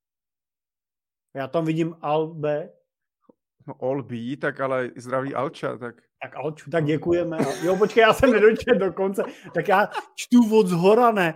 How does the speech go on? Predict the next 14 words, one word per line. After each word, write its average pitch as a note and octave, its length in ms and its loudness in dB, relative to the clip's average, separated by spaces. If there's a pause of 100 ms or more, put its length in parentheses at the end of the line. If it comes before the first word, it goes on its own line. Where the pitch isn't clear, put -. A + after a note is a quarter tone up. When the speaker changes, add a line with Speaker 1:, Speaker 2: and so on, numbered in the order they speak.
(340)
Speaker 1:
Od G3+ 160 6
zhora B3 320 6
do-, A3 200 6
dočet F#3+ 400 0
bych C4+ 180 -4
se, A3 240 -2
že G#3 120 -4
to G3+ 140 -8
je G3+ 80 -6
Alča. D#3+ 640 -8
<laughs> - 40 -10 (800)
Tak D#3+ 120 -4
děkujeme, G3+ 400 0
Alčo, F3 380 -2